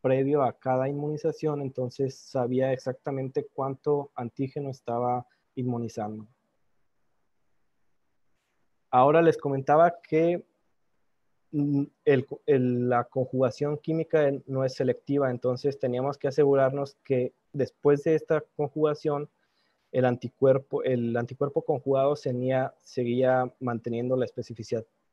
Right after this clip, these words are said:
especificidad por su ligando. Lo que hicimos entonces fue extraer células de médula ósea y cultivarlas por doce días por, de médula esa, mo-, ósea de ratón, obviamente, eh,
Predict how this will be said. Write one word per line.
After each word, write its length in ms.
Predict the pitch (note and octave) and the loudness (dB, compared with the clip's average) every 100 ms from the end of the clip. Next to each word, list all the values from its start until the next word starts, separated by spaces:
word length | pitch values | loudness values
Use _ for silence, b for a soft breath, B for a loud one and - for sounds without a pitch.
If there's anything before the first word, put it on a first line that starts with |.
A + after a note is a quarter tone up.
| _ - | _ -8
especificidad 800 | - - A#2+ A#2+ A#2 A#2+ A#2 A2+ | -8 -6 -8 -8 -8 -6 -4 -4
por 160 | C3 | -8
su 140 | A#2+ B2+ | -6 -2
ligando. 440 | B2+ C3+ D3 C3+ - _ _ _ _ - | 0 0 -2 -6 -12 _ _ _ _ -8
Lo 100 | B2 | -6
que 100 | C3 | -4
hicimos 380 | B2+ C#3 D3 D3 | -2 -2 -2 -2
entonces 500 | C3+ D3 D3 D3+ C#3+ | -2 -2 -2 -4 -8
fue 400 | - C#3+ C#3+ D3 _ _ _ _ _ _ _ _ _ _ _ _ _ _ _ - | -4 2 2 0 _ _ _ _ _ _ _ _ _ _ _ _ _ _ _ -4
extraer 580 | C3+ - C3 B2 D3+ E3 | -4 -2 0 2 2 0
células 380 | D#3+ D#3 E3 | 0 0 2
de 80 | C#3+ | 2
médula 360 | C3+ C3+ D3 D#3 | 0 0 0 0
ósea 380 | C#3+ C#3 D3+ D#3+ _ _ _ - | -2 -2 -6 -6 _ _ _ -14
y 100 | B2+ | -6
cultivarlas 640 | C#3 B2+ C3+ C3 C#3+ C#3+ | -4 -2 0 0 -2 -4
por 180 | - B2 | -6 -4
doce 300 | C3 B2+ D3 | -2 0 0
días 340 | C3+ C#3+ C3+ | 0 -2 -2
por, 380 | - C3+ C#3 D3 _ _ _ - | -4 -2 -2 -4 _ _ _ -2
de 80 | |
médula 300 | B2+ D3 C#3+ | 2 4 4
esa, 240 | C3 D3+ C#3+ - | 2 0 -2 -4
mo-, 240 | C3 C3 - | -6 -6 -6
ósea 240 | B2+ D3 | -2 2
de 60 | B2 | 2
ratón, 320 | A2+ C3+ C#3+ | 0 -2 -2
obviamente, 560 | C#3 C#3 C#3+ C#3+ E3+ - b b b b _ - | -2 -2 -4 -8 -10 -10 b b b b _ -4
eh, 380 | C3 C3 C3+ | 0 0 0